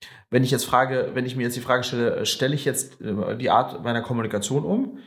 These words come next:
dann könnte ich mich ja auch zurückziehen auf den Punkt, nee, mach ich nicht, weil ich sowieso, schau mich an, Alter, ich laufe in rosa Sachen rum und also so, so ich persönlich sowieso, aber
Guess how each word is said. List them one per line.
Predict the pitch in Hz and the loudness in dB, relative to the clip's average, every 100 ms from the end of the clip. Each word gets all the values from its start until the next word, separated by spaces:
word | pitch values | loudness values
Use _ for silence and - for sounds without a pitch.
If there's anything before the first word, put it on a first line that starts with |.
| - _ - - _ _ _ | -20 _ -20 -20 _ _ _
dann | 131 131 | 0 2
könnte | - 151 233 233 | 4 4 4 0
ich | - 156 | -4 -4
mich | 135 | 0
ja | - | 4
auch | 131 | 4
zurückziehen | - 123 151 - 156 | 2 -2 -4 -2 -4
auf | 131 | -2
den | 151 | -4
Punkt, | 139 135 - | -6 -8 -2
nee, | 202 233 147 233 - | 4 6 4 0 -6
mach | 117 - 117 | -4 -4 -4
ich | - | -4
nicht, | 104 196 - - - | 0 0 -2 -8 -12
weil | 107 151 160 120 180 277 - - _ _ - - - _ | 2 4 6 4 0 -4 -8 -18 _ _ -20 -18 -20 _
ich | 180 202 - - | 6 6 4 0
sowieso, | 151 139 131 185 233 - 101 | 0 2 4 6 6 2 -2
schau | - 101 | -2 0
mich | 101 | 0
an, | 127 | 0
Alter, | 98 85 | 0 -2
ich | - | -2
laufe | 101 104 | -2 -2
in | 101 | -2
rosa | 104 107 95 | 0 2 2
Sachen | 110 120 104 | 0 -2 -2
rum | 104 107 101 | 0 -2 -4
und | 101 - | -4 -2
also | 98 95 | -2 -2
so, | 95 98 90 - | -4 -4 -4 -6
so | 92 85 | -6 -6
ich | 113 - | -6 -4
persönlich | 120 107 117 113 | -2 0 -2 -2
sowieso, | 98 101 190 | -2 0 2
aber | - - | 4 6